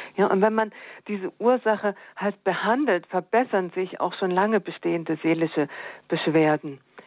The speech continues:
Ja, und wir müssen auch wissen, dass man manchmal erst die,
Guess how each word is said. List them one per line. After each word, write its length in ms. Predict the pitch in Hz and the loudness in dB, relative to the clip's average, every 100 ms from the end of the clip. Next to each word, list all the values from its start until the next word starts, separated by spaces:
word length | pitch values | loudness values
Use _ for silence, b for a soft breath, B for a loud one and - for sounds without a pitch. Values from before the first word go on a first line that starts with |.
| B | B
Ja, 200 | 180 208 B B B | -4 -4 B B B
und 100 | 196 | 2
wir 80 | 214 | 2
müssen 260 | 240 269 | 2 0
auch 160 | 175 190 | 0 0
wissen, 240 | 247 320 214 | -2 -2 -4
dass 120 | 208 | -2
man 160 | 208 | -2
manchmal 480 | 202 214 247 214 196 | 0 0 0 -2 -2
erst 260 | - 208 208 - | 0 0 -2 -10
die, 340 | 185 175 160 | -6 -4 -6